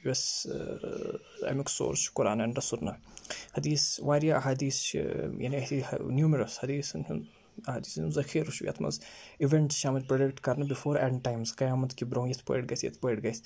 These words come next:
تہٕ یہِ چھُ شروع گژھان، حضور صلی اللہ علیہ وسلم نہِ وفات پَتَے اگر أسۍ وٕچھو، فتنن ہُنٛد دور گوٚو شروع۔ اکھ حدیث چھُ صحیح مسلمَس اَندَر، حضور صلی اللہ علیہ وسلم ٲسۍ أکِس صحابیس، تِمن کوٚرُکھ، آ، فرموک زِ بہٕ چھُس وٕچھان کہِ یہِ، یہِ،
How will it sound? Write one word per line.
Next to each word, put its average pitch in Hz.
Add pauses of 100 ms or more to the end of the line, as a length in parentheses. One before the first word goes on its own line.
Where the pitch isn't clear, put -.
(380)
تہٕ -
یہِ 170
چھُ 175
شروع 156
گژھان، 147
حضور 135
صلی 139
اللہ 143
علیہ -
وسلم 139
نہِ 151
وفات 139
پَتَے 135 (120)
اگر 127
أسۍ 120
وٕچھو، 127
فتنن 135
ہُنٛد 131
دور 113
گوٚو 160 (180)
شروع۔ 123 (340)
اکھ 127
حدیث 127
چھُ - (280)
صحیح 131
مسلمَس 131
اَندَر، 123
حضور -
صلی -
اللہ 131
علیہ 131
وسلم -
ٲسۍ -
أکِس -
صحابیس، 131
تِمن -
کوٚرُکھ، -
آ، -
فرموک 120
زِ 175
بہٕ 143
چھُس -
وٕچھان 135
کہِ -
یہِ، 143
یہِ، 135